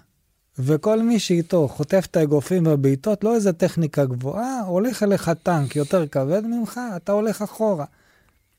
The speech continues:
בסוף. ככה כל הקרבות מגיע לקרב הגמר. בסוף יש איזה, אה, בקרב האחרון, איזה מישהו הולך אחורה ומוציא בעיטה אחורית, או שירו קראנו לזה,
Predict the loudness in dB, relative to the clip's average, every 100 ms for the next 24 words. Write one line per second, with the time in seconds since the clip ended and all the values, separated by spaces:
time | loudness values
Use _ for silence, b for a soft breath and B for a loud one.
0 | _ _ -4 -2 -2 -10 -10 -16 -2 0
1 | 0 0 0 -2 -8 _ _ _ _ 2
2 | 4 4 2 2 4 2 0 0 0 2
3 | 2 2 0 0 0 2 0 0 -2 -4
4 | -6 -14 b b b b b b b b
5 | b -6 -4 -4 -2 -2 0 -2 0 0
6 | 2 2 2 0 0 0 0 -2 -4 0
7 | 0 2 0 0 -2 0 -2 -2 -4 -8
8 | _ -6 -2 0 0 -2 0 -2 -2 -2
9 | -2 0 -2 -4 -6 -4 -2 -2 -2 -2
10 | 0 0 -2 -2 -2 0 0 0 -4 -2
11 | -4 -2 -2 -4 -8 -6 -4 -2 -4 -4
12 | -2 0 0 0 -2 -4